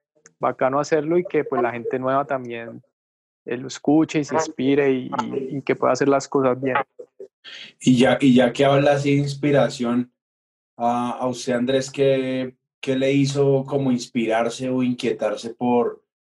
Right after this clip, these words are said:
Speaker 2: por este tema del tatuaje? O sea, ¿de dónde nació la, la idea?
Speaker 1: Ya, pues, pilla, yo, o sea, como para retomar la historia, así, digamos, desde el principio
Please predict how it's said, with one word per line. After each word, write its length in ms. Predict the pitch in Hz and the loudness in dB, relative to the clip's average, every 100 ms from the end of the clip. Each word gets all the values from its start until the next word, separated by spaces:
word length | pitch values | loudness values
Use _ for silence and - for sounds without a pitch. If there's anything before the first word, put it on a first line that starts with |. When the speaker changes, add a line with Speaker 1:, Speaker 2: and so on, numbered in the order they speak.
| _ | _
Speaker 2:
por 160 | - 117 | -2 0
este 260 | 113 - 117 | 0 0 -2
tema 340 | 127 123 123 | 2 2 2
del 100 | 120 | 2
tatuaje? 500 | 127 113 113 - - | 0 0 0 -2 -4
O 40 | |
sea, 280 | - 107 98 | -8 -4 -4
¿de 100 | 101 | -4
dónde 240 | 101 107 117 | -6 -2 0
nació 580 | 120 113 107 107 107 - _ _ _ | 0 -4 -2 0 0 -4 _ _ _
la, 300 | 107 107 107 | -6 -4 -4
la 140 | 104 | -4
idea? 440 | 117 117 113 104 - _ _ _ _ _ - | -2 0 0 0 -6 _ _ _ _ _ -12
Speaker 1:
Ya, 500 | 147 131 135 131 _ _ | -6 0 0 0 _ _
pues, 480 | 170 165 156 147 - - | 0 4 4 0 -4 -8
pilla, 420 | 139 139 151 139 131 | -4 2 2 2 0
yo, 140 | 139 | 0
o 600 | 139 143 147 151 160 170 _ _ _ _ | 2 2 0 0 -2 -6 _ _ _ _
sea, 200 | - 151 | -4 -2
como 200 | - 147 | -2 -6
para 220 | 151 151 | -2 0
retomar 420 | 151 151 147 143 143 | 0 -2 -4 -2 -2
la 100 | 160 | -2
historia, 460 | - - 185 185 | -4 -2 2 2
así, 180 | 190 196 | 0 -4
digamos, 340 | 180 180 180 180 | -4 -2 -4 -4
desde 260 | 185 180 | -6 -4
el 100 | 165 | -6
principio 840 | 151 151 131 127 165 160 - 196 | -6 -10 -12 -10 -8 -6 -4 -6